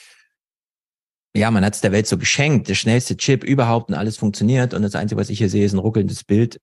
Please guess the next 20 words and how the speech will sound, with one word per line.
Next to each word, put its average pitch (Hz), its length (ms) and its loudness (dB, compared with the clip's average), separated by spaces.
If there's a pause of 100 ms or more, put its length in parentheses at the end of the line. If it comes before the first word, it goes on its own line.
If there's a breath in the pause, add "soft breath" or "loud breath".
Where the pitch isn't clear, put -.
(100)
einen 104 80 0
absoluten 104 600 0
Offset 117 440 0
von 104 160 2
mir 107 160 4
von - 140 -2
ungefähr 101 260 0
drei - 300 -2
Sekunden 120 560 4
zwischen 104 280 -2
Bild 107 200 0
und 101 160 -4
Ton 123 420 0 (600)
und 107 400 2
ein 101 180 -2
Livestream, 104 320 0
der 92 120 0
nicht 98 120 -2
<laughs> - 0 -
funktioniert. - 580 0